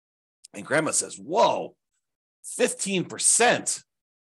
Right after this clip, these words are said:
I'm only getting, whatever, four percent on my C Ds. I, I've got five hundred thousand dollars in C Ds. How about I loan you the money?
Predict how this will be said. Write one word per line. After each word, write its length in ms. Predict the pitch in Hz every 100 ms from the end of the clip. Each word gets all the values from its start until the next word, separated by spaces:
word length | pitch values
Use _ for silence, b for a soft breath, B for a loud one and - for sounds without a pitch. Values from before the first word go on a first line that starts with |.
| _
I'm 180 | - 226
only 260 | 240 214 170
getting, 540 | 135 147 139 131 120 _ _ _ _ _ -
whatever, 380 | 95 82 85 _ -
four 200 | 180 190
percent 480 | 170 - 139 127
on 100 | 120
my 120 | 123 123
C 240 | - 170
Ds. 540 | 156 220 165 170 - - _ _ _ _ _ _
I, 140 | - -
I've 260 | 135 139
got 220 | 240 196 -
five 180 | 139
hundred 260 | 143 131 123
thousand 320 | 127 120 120
dollars 300 | 117 113 113
in 60 | 113
C 200 | - 120
Ds. 360 | 113 143 165 - B B
How 180 | 170 196
about 180 | 247
I 120 | 226 185
loan 420 | 165 175 175 156
you 200 | 175 277
the 120 | 208
money? 420 | 123 107 110 123